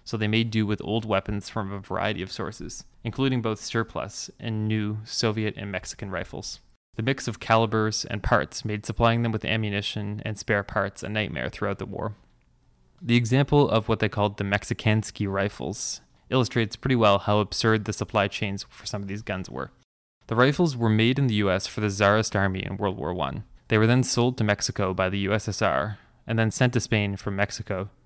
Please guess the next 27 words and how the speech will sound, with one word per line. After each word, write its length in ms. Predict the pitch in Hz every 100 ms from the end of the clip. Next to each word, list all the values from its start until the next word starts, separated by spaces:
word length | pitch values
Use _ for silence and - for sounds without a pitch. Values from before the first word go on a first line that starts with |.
| _
twenty 220 | - 104
years 220 | 98 95 95
later. 300 | 92 71 - _ _ _ _ _ _ -
The 80 |
Lincolns 360 | 120 143 143 113
ended 240 | 117 110
up 120 | 110 110
with 100 | -
some 160 | 110
of 60 | 104
them 140 | 101
at 100 | 98
Jarama, 480 | - 101 95 101 104 - _ _ _ _ -
and 120 | 113
Liversedge 500 | 123 139 - 120 107
notes 380 | 104 101 - -
that 160 | -
the 60 | 107
MacPaps 500 | 110 127 - 107 -
had 200 | 107 107
them 120 | 101
until 220 | 98 101
quite 280 | 95 - 107
late 220 | 107 107
in 60 | 101
the 60 | 101
war, 380 | - 92 107